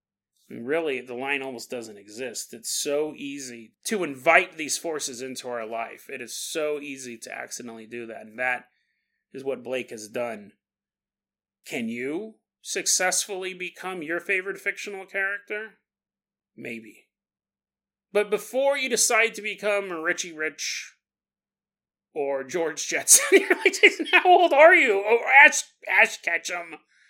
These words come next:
right? Pikachu Man guy. Before you decide to become a famous character,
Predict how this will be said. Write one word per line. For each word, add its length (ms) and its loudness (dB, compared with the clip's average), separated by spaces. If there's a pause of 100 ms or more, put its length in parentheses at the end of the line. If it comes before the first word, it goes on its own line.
(160)
right? 260 2
Pikachu 400 -4
Man 480 -2 (460)
guy. 320 8
Before 340 0
you 120 4
decide 460 4
to 80 -14
become 760 -8 (460)
a 160 -4
famous 1000 -2 (680)
character, 800 -2